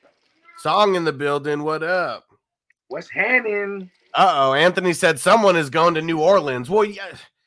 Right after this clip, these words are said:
Speaker 1: Yeah, 'cause I don't, it's not gonna be Taysom Hill. I,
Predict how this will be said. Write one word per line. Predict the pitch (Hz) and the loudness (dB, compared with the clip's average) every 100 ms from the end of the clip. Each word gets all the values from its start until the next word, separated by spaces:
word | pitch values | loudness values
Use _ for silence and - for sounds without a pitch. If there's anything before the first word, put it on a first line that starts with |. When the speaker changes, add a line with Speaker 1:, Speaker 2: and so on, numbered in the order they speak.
| _ _ _ - | _ _ _ -10
Speaker 1:
Yeah, | 143 214 277 277 - | -2 0 0 -4 -6
'cause | 180 | 0
I | 196 | 0
don't, | 302 277 _ _ | 0 -6 _ _
it's | - - | -14 -4
not | 165 247 | -2 -2
gonna | 254 | -4
be | 247 | -6
Taysom | 208 214 220 170 | -2 -4 -4 -4
Hill. | 180 202 190 190 - | -2 -2 -4 -8 -8
I, | 139 135 | -6 -6